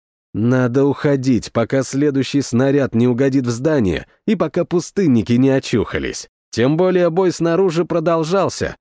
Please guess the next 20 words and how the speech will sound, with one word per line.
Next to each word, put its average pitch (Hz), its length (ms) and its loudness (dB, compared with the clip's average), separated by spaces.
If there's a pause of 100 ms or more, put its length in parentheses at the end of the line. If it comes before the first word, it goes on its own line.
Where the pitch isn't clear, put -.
кто-то 214 340 0
быстро 190 400 0
стрелял 180 460 0
одиночными. 117 840 0 (240)
Звук 127 420 0
приглушён, 151 760 0 (140)
но 208 200 0
всё 208 240 -2
равно 196 400 0
громкий 147 560 0
и 143 180 2
отчётливый". 85 880 -2 (800)
Больше 147 440 -2
всего 147 380 0
врагов 135 540 0
лежало 127 480 0
в - 80 -16
коридорчике 143 840 0
у 123 140 0
кухни. 78 600 -4